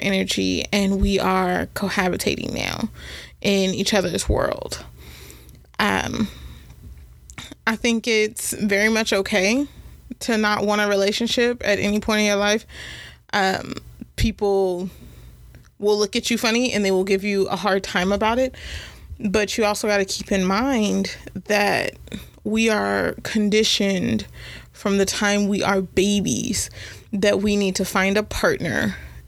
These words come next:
and we need to like somebody and we need to have somebody in our world,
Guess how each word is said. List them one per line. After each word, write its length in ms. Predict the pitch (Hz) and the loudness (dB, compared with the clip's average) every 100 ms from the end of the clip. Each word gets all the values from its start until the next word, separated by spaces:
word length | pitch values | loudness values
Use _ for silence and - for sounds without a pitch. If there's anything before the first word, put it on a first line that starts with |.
| - | -4
and 160 | - 190 | 0 2
we 220 | 196 196 | 2 2
need 240 | 202 208 | 2 0
to 100 | 190 | 2
like 360 | 202 202 196 196 | 0 2 2 0
somebody 540 | - 196 - - - | -2 0 0 0 0
and 140 | - 202 | 0 0
we 80 | |
need 160 | 202 196 | 0 0
to 80 | 190 | -2
have 320 | - 202 202 | 0 0 0
somebody 500 | - 208 202 190 180 | 0 2 2 2 2
in 120 | 202 | 2
our 180 | 202 180 | 2 0
world, 680 | 190 202 240 214 - - | 0 0 2 0 0 -4